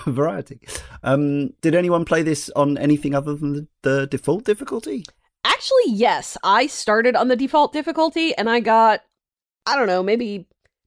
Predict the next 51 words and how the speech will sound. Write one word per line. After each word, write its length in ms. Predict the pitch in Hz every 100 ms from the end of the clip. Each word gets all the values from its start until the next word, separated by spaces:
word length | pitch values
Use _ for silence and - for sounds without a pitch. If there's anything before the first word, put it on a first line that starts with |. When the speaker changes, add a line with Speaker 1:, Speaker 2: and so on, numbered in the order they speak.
| -
Speaker 2:
maybe 260 | 262 202
halfway 500 | 175 185 - - 185
through 440 | 190 185 190 196 196
or 220 | 165 175
so. 480 | - 196 190 180 190 _ _ _ -
And, 580 | 196 185 185 180 175 180 -
um, 680 | 175 170 165 165 170 170 - _ _ - -
I 260 | 196 190 -
hit, 280 | - 285 -
s-, 120 | - -
I, 140 | 202
I 80 | 220
don't 160 | 220 254
even 120 | 220
remember 220 | 196 175
what 80 | 175
it 60 | 151
was 240 | 170 165
now, 100 | 180
but 100 | 170
I 40 | 165
hit 240 | 269 -
some 240 | - 240 233
fight 240 | 214 202
that 100 | 131
was 120 | 175
not 160 | 208 277
even 160 | 262 170
a 20 |
boss 320 | 175 170 -
fight 340 | - 151 147 - _ _
that 100 | 202
Speaker 1:
Right. 60 | -
Speaker 2:
frustrated 440 | 240 180 226 208
me 120 | 190
so 180 | 190 202
much. 220 | 196 151
I'm 80 | 190
like, 200 | 175 175
"Okay, 240 | 294 - 208
Speaker 1:
Yeah. 40 |
Speaker 2:
well, 280 | 196 208 202
I'm 180 | 220 240
just 140 | 214 -
gonna 140 | 190
go 100 | 175
to 80 | 165
easy." 380 | 156 160 160 156
So 180 | 190
I 60 | 170
Speaker 1:
Yeah. 160 | 131